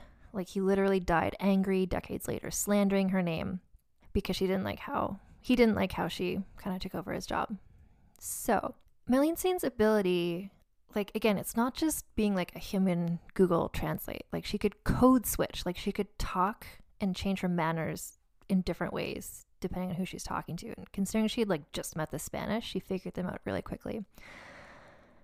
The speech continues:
So, Spanish men who had encountered her, like, again, when they were writing later about her, they described her as good-humored and courageous.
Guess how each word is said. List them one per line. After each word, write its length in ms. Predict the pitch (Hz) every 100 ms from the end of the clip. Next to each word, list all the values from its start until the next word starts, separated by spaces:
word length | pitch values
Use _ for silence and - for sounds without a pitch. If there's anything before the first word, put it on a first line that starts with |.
| - - _ _ _ - _ _
So, 1080 | - - - 214 196 190 185 185 180 185 185
Spanish 480 | - - 214 240 -
men 160 | 240 226
who 80 |
had 80 | 214
encountered 600 | 190 185 - 190 202 185
her, 420 | 180 165 214 277 -
like, 160 | 196
again, 280 | 180 175 185
when 100 | 196
they 80 | 196
were 80 | -
writing 340 | - - -
later 220 | 196 170
about 260 | 170 202 202
her, 220 | 233 240 - _ _ _ -
they 120 | 208 202
described 520 | 202 - 208 208 190
her 320 | 190 180 175
as 200 | - 196
good-humored 840 | 202 233 240 - 247 240 233 240 -
and 220 | 165 -
courageous. 920 | - 180 185 202 247 285 - - -